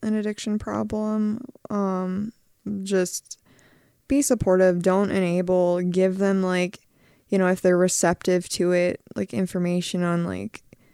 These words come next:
maybe some pamphlets. Here's some pamphlets, like, where you can find help. What about N A, A A? They have to make up their own mind on, like, what they're gonna do. That's,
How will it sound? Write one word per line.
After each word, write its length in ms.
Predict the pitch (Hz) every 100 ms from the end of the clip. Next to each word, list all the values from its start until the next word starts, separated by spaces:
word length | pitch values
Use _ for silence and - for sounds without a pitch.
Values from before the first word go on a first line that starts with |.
| _ _ -
maybe 240 | 175 180
some 180 | 185 208
pamphlets. 580 | 208 220 208 - - -
Here's 240 | 185 185 -
some 120 | 190
pamphlets, 480 | 190 196 185 180 -
like, 100 | 175
where 180 | 175 170
you 160 | 180 180
can 200 | - 180
find 260 | - 180
help. 340 | 180 - - -
What 120 | 180
about 260 | 180 185 -
N 180 | 185
A, 340 | 185 180 - -
A 400 | 233 190 180 175
A? 20 |
They 140 | 175 190
have 160 | 208 208
to 100 | 208
make 240 | 190 190
up 140 | 180
their 140 | - 170
own 200 | 170 170
mind 300 | 165 175 175
on, 100 | -
like, 200 | 202 -
what 160 | 208
they're 140 | - 202
gonna 200 | - -
do. 340 | 196 - -
That's, 280 | - 208 -